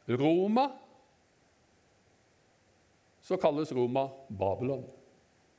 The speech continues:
Når dommen over Roma skal beskrives, så er det dommen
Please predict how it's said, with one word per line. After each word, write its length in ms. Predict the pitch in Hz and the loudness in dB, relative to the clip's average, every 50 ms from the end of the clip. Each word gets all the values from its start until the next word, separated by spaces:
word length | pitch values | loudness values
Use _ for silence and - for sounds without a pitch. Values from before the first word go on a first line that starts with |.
| _ _ _ _ _ _ _ _ _ _ _ _ _ _ - - - - - | _ _ _ _ _ _ _ _ _ _ _ _ _ _ -20 -20 -12 -2 2
Når 160 | 185 214 180 147 | 2 2 4 4
dommen 460 | 185 180 180 185 196 214 233 240 233 | 4 2 2 2 0 0 0 0 2
over 320 | 220 208 202 214 214 202 | 2 2 4 4 4 4
Roma 380 | 175 175 175 180 196 202 208 208 | 2 2 2 2 2 2 0 0
skal 220 | - - 208 202 190 | 2 2 0 2 2
beskrives, 840 | 214 202 202 - 196 190 196 214 233 269 226 - - - - - - - - _ _ _ _ _ _ _ _ | -2 -2 -2 -2 0 2 2 2 2 0 -2 -2 -10 -14 -16 -18 -20 -20 -20 _ _ _ _ _ _ _ _
så 220 | - - 180 185 185 | 2 4 4 4 6
er 100 | 185 190 | 4 4
det 320 | 190 190 185 190 - 151 | 2 4 2 0 0 2
dommen 460 | 143 156 156 151 160 165 170 180 185 | 4 4 4 4 0 -2 0 0 2